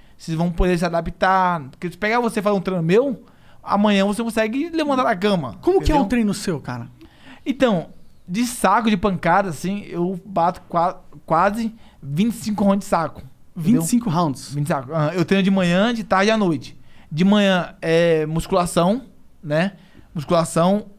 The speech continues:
Speaker 1: ou corrida, dependendo, porque eu vario muito entre corrida de manhã e à noite. À tarde é técnica. Isso dura uma hora pela manhã,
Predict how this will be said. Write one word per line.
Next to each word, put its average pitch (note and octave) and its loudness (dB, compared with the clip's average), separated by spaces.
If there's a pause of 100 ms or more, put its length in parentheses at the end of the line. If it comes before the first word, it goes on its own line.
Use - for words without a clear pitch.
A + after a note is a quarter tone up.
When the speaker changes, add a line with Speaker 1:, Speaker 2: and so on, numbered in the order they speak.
Speaker 1:
ou F3+ 2
corrida, G3 2
dependendo, D3+ -4
porque - -8
eu D#3 -4
vario D3+ 2
muito D3+ -6
entre C3+ -12
corrida D3+ 0
de D3 -6
manhã D3+ -4
e D#3 -2
à D#3 0
noite. G3 0 (380)
À F3 0
tarde F3+ -2
é F3 -2
técnica. F#3 -4 (460)
Isso F#3 0
dura G#3 4 (600)
uma G#3+ 4
hora G3+ 4
pela F#3 2
manhã, G3 0